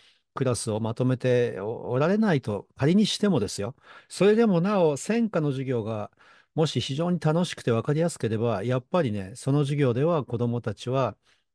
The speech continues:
ちゃんと学習をするという可能性が高いんですね。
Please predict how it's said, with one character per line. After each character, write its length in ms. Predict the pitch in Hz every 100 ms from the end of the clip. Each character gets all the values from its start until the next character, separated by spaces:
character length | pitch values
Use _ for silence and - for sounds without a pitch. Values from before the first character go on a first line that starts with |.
| _
ち 100 | -
ゃ 60 | 123
ん 60 | 113
と 100 | 104
学 180 | 107
習 200 | - 120
を 100 | 107
す 140 | 104 117
る 80 | 107
と 140 | 104
い 80 | 90
う 140 | 87 - _ - _
可 140 | - 113
能 140 | 110
性 120 | -
が 100 | 107
高 240 | 104 - 110
い 60 |
ん 20 | 90
で 60 |
す 120 | -
ね。 220 | 104 127